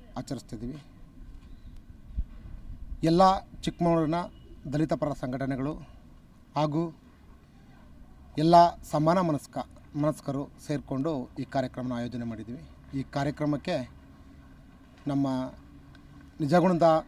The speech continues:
ಸ್ವಾಮೀಜಿಗಳು ಕೂಡ ಆಗಮಿಸ್ತಾ ಇದ್ದಾರೆ ಮತ್ತು ಗೊಲ್ಲಳ್ಳಿ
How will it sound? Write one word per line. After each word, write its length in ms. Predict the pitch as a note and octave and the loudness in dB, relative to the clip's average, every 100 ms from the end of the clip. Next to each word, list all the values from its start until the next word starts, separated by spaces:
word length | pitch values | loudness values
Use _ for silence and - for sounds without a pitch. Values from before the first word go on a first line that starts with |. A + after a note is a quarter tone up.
| - | -4
ಸ್ವಾಮೀಜಿಗಳು 440 | C3+ C#3 B2 C3+ | -2 -2 -2 -4
ಕೂಡ 160 | B2+ C#3+ C3+ C#3+ - - - | -4 -4 -2 -4 -10 -18 -12
ಆಗಮಿಸ್ತಾ 400 | B2 C3+ B2+ - | -6 -4 -4 -4
ಇದ್ದಾರೆ 280 | A#2+ B2 D3 - - - - - - - - - - - - - | -4 -4 -8 -12 -18 -18 -18 -18 -18 -20 -20 -20 -20 -20 -6 2
ಮತ್ತು 480 | F3+ A3 D#3+ C3+ - - - - - - - - - B2+ | 4 6 4 4 -6 -18 -18 -18 -18 -18 -18 -18 -4 6
ಗೊಲ್ಲಳ್ಳಿ 680 | F3 G3+ G#3 G3 D#3+ B2+ | 8 10 8 6 4 -2